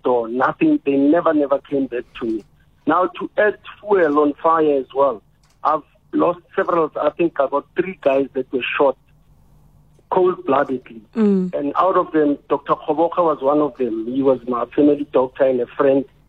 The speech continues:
Speaker 1: that schooled with my wife. There's still no leads in that case.
Speaker 2: Mm.
Speaker 1: There's Dumsane, I can mention them, that passed on last year, it's two,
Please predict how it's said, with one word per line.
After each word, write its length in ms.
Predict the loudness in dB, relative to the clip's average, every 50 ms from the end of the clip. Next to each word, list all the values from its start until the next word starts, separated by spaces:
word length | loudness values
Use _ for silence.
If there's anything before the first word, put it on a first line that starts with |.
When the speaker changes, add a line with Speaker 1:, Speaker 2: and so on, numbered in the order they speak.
| _ _ _ _ _
Speaker 1:
that 180 | -4 -4 -4 -6
schooled 380 | -16 -2 0 2 2 2 0 -2
with 180 | -4 -4 0 0
my 120 | 2 2
wife. 320 | 4 4 2 2 2 -2 -6 -14 -20 _ _ _ _ _ _ _ _ 0
There's 160 | 0 0 0 -2
still 220 | _ 2 2 4
no 160 | 4 4 4 2
leads 420 | 0 -2 -6 -8 -8 -8 -8 _
in 140 | -4 -4 -2
that 240 | -2 -2 -2 -4 -6
case. 240 | -2 -2 -2 -2 -2 -4 2
Speaker 2:
Mm. 360 | 4 6 6 6 6 4 4 0 -4 -2
Speaker 1:
There's 340 | 0 2 2 2 0 -2 -10 _ _
Dumsane, 760 | 0 2 2 2 2 0 -2 0 0 2 2 2 2 2 0 0
I 160 | -2 -4 -4
can 340 | -2 -2 -2 0 2 2 2
mention 460 | 4 4 4 2 2 2 2 2 4
them, 300 | 4 2 0 0 -4 -8 _ -20 -20 _ _ _
that 240 | -2 -2 -2 -6 -8
passed 360 | -2 -2 -2 -2 -2 -4 -2
on 220 | 0 0 0 2 0
last 220 | 0 -2 -2 -6 _ 0
year, 120 | 0 0
it's 160 | 0 0 -4 -14 -18 _ -10 -6
two, 240 | -4 0 2 2